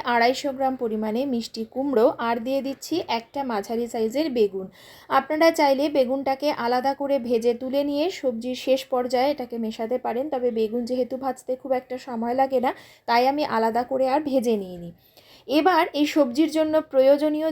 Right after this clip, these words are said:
যে বাকি লবণটুকু সেটাও এই সময় অ্যাড করে দিচ্ছি আর দিয়ে দিচ্ছি এক চা চামচ পরিমাণে হলুদ গুঁড়ো। হলুদ গুঁড়োটা কিন্তু আমি আগে অ্যাড করিনি, তার কারণ সবজিটা ভাজতে ভাজতে হলুদ দেয়া থাকলে কিন্তু পুড়ে যাওয়ার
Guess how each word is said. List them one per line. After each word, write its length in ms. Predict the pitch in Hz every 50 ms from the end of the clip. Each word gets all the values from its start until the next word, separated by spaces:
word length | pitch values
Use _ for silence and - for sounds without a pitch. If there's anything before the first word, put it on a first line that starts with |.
| 269
যে 60 | 285 277 233 247
বাকি 260 | 233 233 240 - 294 302 294 285
লবণটুকু 540 | 262 254 285 294 302 302 311 294 - 294 339 392 -
সেটাও 300 | - 247 226 233 247 302 - - 226
এই 80 | 220 220 - -
সময় 260 | 233 240 247 262 -
অ্যাড 180 | - 247 247 233 - -
করে 160 | 277 269 277 247
দিচ্ছি 300 | 285 294 - - - 320 359 440 - - 226
আর 80 | 220 220 220
দিয়ে 160 | 254 254 254 247 285
দিচ্ছি 260 | 285 - - - 269 302 302 - 247 240
এক 60 | 233 -
চা 100 | 294 294 302
চামচ 220 | 302 302 320 302 - -
পরিমাণে 400 | 247 226 226 214 214 220 240 - 349 -
হলুদ 300 | - 233 214 233 254 247 240 233
গুঁড়ো। 220 | 233 202 180 175 - - - - - - - - -
হলুদ 240 | 302 294 294 330 262 254 285
গুঁড়োটা 280 | 320 311 320 330 339 339 339
কিন্তু 200 | 330 330 320 339 339 330
আমি 120 | 320 330 320 - - 240
আগে 180 | 233 233 262 285 - -
অ্যাড 180 | 262 262 247 - - 302
করিনি, 300 | 294 262 240 233 247 254 233 -
তার 140 | 262 247 254 254
কারণ 260 | 254 240 240 247 277 392 - _ _ _ -
সবজিটা 420 | 277 277 233 226 285 285 - 311 285 254 240
ভাজতে 340 | 254 226 233 - - 277 277 277
ভাজতে 300 | 262 233 233 - - 254 285 277 247
হলুদ 260 | 247 233 247 262 214 220
দেয়া 180 | 247 240 233 240 -
থাকলে 240 | 277 247 - 262 269 262 277
কিন্তু 220 | 277 269 254 311 370 440 - _
পুড়ে 220 | - 247 262 277 262
যাওয়ার 240 | 262 247 240 226